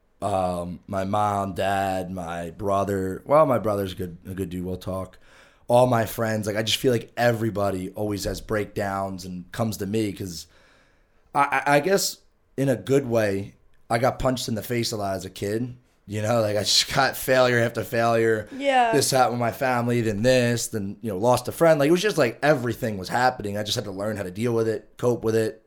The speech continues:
Speaker 1: figure it out, how to make money, how to do my stuff. So, like, anytime my friend would, like, have a bad breakup or lose a family member or their parents go through a divorce, like, I was like, "Ah, I've been through that." <laughs> Like, here's how I did it. Here's what I went through,
Speaker 2: Yeah.
Speaker 1: you know?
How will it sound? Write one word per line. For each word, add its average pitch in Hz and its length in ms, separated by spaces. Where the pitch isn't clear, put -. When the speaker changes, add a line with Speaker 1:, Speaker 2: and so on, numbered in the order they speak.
Speaker 1:
figure 113 340
it 107 80
out, 113 400
how 107 80
to 104 60
make 107 180
money, 127 280
how 110 80
to 104 80
do 113 100
my 110 140
stuff. 127 440
So, 165 100
like, 151 100
anytime 147 420
my 120 120
friend 123 300
would, 107 120
like, 104 260
have 107 140
a 104 60
bad 113 280
breakup 123 560
or 98 340
lose 113 200
a 113 60
family 127 380
member 101 360
or 98 60
their 98 100
parents 113 300
go 117 140
through 117 160
a - 20
divorce, 120 480
like, 113 240
I 107 40
was 113 100
like, 117 100
"Ah, 117 120
I've 101 100
been 104 140
through 98 140
that." 110 200
<laughs> - 0
Like, 165 140
here's 139 260
how 123 140
I 120 160
did 120 160
it. 123 100
Here's 117 160
what 104 120
I 110 100
went 113 220
through, - 140
Speaker 2:
Yeah. - 80
Speaker 1:
you 123 40
know? 123 300